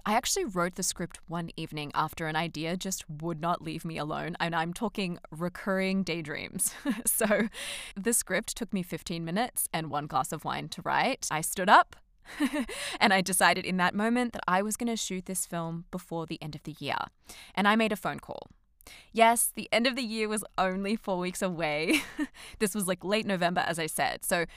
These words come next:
it's one month before we need to be finished with the shoot. I have no production funds. I have no locations. I have no cast or crew. I actually didn't even know many filmmakers in Los Angeles. I think I knew, like, two or three people. Needless to say, I was <laughs> absolutely not, quote unquote,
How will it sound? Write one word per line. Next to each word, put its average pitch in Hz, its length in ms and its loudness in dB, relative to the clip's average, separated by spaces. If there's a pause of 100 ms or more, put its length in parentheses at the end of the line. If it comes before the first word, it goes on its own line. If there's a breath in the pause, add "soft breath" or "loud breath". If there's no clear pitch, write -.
(120 loud breath)
it's 185 140 -6
one 214 300 6
month 196 280 4
before 175 680 -2
we 180 120 -6
need 156 160 -6
to - 80 -10
be 131 340 -8 (120)
finished - 240 -6
with - 100 -16
the - 80 -8
shoot. 226 420 -2
I 190 60 -6
have 160 200 0 (240 soft breath)
no 165 240 -2
production 175 500 0
funds. 151 500 -4
I 156 40 -10
have 151 220 -10
no 156 240 -2
locations. 147 680 -4
I - 60 -6
have 165 160 -10
no 165 200 -2
cast 208 320 2
or 175 80 -4
crew. 147 460 -6 (460 loud breath)
I 226 160 10
actually - 360 -2
didn't 185 300 -4
even 196 300 -2
know 156 220 -2
many 160 220 -6
filmmakers 151 520 -8
in 151 120 -8
Los 147 180 -6
Angeles. - 460 -6
I - 40 -8
think 226 160 -4
I 254 80 -2
knew, 185 160 -2
like, 151 160 -8
two 156 200 -8
or 160 80 -6
three 156 180 -8
people. 160 500 -2 (360 loud breath)
Needless 247 280 4
to 277 60 -2
say, 190 280 6
I 180 100 6
was 170 240 -2 (240 loud breath)
<laughs> - 240 6
absolutely 208 640 10
not, 170 280 0
quote 165 200 -2
unquote, 165 400 -4